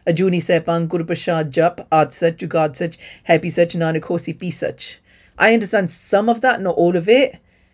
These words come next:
uh, but I know I say it twenty-seven times, but it would be good. And don't s-, say, "Oh, your mum and dad never taught you." They did, trust me. My nanny, my nana, my mum, but I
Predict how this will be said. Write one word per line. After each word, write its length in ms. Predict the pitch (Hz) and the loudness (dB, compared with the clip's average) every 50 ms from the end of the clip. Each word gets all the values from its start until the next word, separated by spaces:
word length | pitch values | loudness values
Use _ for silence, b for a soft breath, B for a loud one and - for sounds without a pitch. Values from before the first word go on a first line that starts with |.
| _ _ _ | _ _ _
uh, 140 | - 156 160 | 0 0 2
but 180 | 156 180 175 | 2 2 2
I 80 | 180 180 | 2 2
know 180 | 180 175 170 160 | 4 4 4 4
I 140 | - 151 | 4 2
say 200 | 151 - 175 165 | 0 0 -2 -2
it 60 | - - | -2 -2
twenty-seven 520 | - 170 160 151 139 - 160 143 147 147 | -4 -4 -4 -4 -2 -2 -4 -4 -4 -4
times, 500 | - 233 220 175 165 190 220 233 - - _ _ _ _ _ _ _ _ | -2 0 0 0 0 -2 -4 -6 -10 -14 _ _ _ _ _ _ _ _
but 120 | - - 175 | -2 0 0
it 80 | 156 | 2
would 120 | 190 190 170 | 0 -2 -2
be 100 | 185 170 | -4 -2
good. 340 | 165 196 175 151 - - - _ _ _ _ | 2 4 4 4 4 2 -6 _ _ _ _
And 100 | 175 170 | 2 4
don't 140 | 226 240 226 | 4 4 4
s-, 180 | - - - - _ _ _ _ 175 | 2 -4 -12 -16 _ _ _ _ -2
say, 360 | - 208 185 185 180 - - - | 2 4 4 4 4 0 2 4
"Oh, 140 | 156 165 | 6 6
your 180 | 170 165 165 165 | 6 6 2 2
mum 140 | 170 170 170 | 2 0 2
and 60 | 160 | 2
dad 140 | 165 160 160 | 2 2 2
never 160 | 156 156 160 | 2 -2 -4
taught 220 | - - 160 151 | -4 -4 -4 -2
you." 100 | 156 151 | -2 -2
They 80 | 151 151 | -2 0
did, 220 | 147 135 127 131 | 0 0 -2 -2
trust 220 | - 175 160 - - | -4 -6 -8 -6 -6
me. 180 | 139 127 127 131 b b b b b b - | -8 -8 -8 -10 b b b b b b -6
My 80 | 143 151 | -4 -2
nanny, 340 | 156 170 170 170 170 165 | 0 0 0 2 0 0
my 140 | 156 147 139 | 0 0 -2
nana, 360 | 143 151 160 160 156 151 147 | -2 -2 -2 -2 -2 -2 -4
my 140 | 147 147 151 | -2 -4 -4
mum, 280 | 151 151 151 151 151 147 | -4 -2 -2 -4 -2 2
but 160 | 160 151 - | 2 2 2
I 140 | - 127 | 2 -2